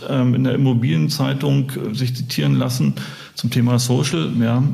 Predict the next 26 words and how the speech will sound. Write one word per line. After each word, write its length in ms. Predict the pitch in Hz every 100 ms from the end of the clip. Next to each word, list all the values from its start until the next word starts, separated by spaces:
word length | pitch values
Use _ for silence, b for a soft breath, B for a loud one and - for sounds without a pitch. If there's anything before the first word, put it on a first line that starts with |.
| -
ähm, 440 | 127 123 120 -
der 220 | - 127 117
Immobilienbranche 920 | 127 120 120 160 170 120 135 143 135
ist 240 | - -
abhanden 560 | 120 120 123 131 147 139
gekommen, 420 | 127 - 127 127
an 200 | 110 120
den 180 | 123 120
Menschen 380 | 113 151 120
zu 140 | 120 117
denken. 580 | 104 117 120 - 113 110
Sie 120 | 117
hat 160 | 117
in 80 | 127
der 100 | 123
Vergangenheit 580 | 123 117 117 127 123 120
vor 140 | 123
allem 260 | 107 127 123
an 200 | - 120
die 160 | 117 -
Investoren 720 | 127 117 - - 131 117 110
gedacht. 380 | 104 104 - -
Würden 160 | 127
Sie 80 | 123
das 160 | 123 127
unterschreiben? 760 | 127 113 117 107 151 190 -